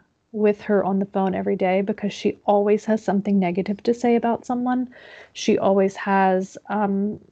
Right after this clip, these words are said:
she has, like, this tone of voice that she uses to talk about certain people. Like, it's just, like, I can't,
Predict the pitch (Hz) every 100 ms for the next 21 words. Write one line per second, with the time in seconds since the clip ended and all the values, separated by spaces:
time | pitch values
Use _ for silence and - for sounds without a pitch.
0 | _ - - - 240 202 - 190 220 202
1 | 196 185 185 - 202 185 180 226 269 254
2 | 240 - 202 - 190 202 208 202 202 196
3 | 202 175 - - - - 202 214 214 277
4 | 277 - 87 - - - 95 - - 233
5 | - - - 214 - - 240 - - -